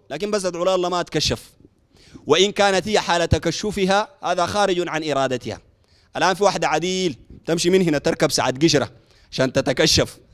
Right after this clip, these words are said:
تدعو الله أن يعينها على التكشف، تقول: "يا الله، آه، مية وخمسين ألف عشان تمشي تجيب لها مصيبة من المصايب اللي بيلبسوها الناس اليوم". كويس؟ فالشاهد، الخلاصة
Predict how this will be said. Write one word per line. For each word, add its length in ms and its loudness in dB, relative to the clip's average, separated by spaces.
تدعو 280 4
الله 440 6
أن 60 4
يعينها 440 2
على 200 2
التكشف، 480 -6
تقول: 200 -4
"يا 140 4
الله، 240 0
آه، 220 -2
مية 180 2
وخمسين 380 -2
ألف 180 -2
عشان 220 -6
تمشي 220 -4
تجيب 180 -6
لها 240 4
مصيبة 400 0
من 120 0
المصايب 440 0
اللي 100 -8
بيلبسوها 380 -4
الناس 260 -4
اليوم". 260 -6
كويس؟ 340 4
فالشاهد، 600 4
الخلاصة 580 2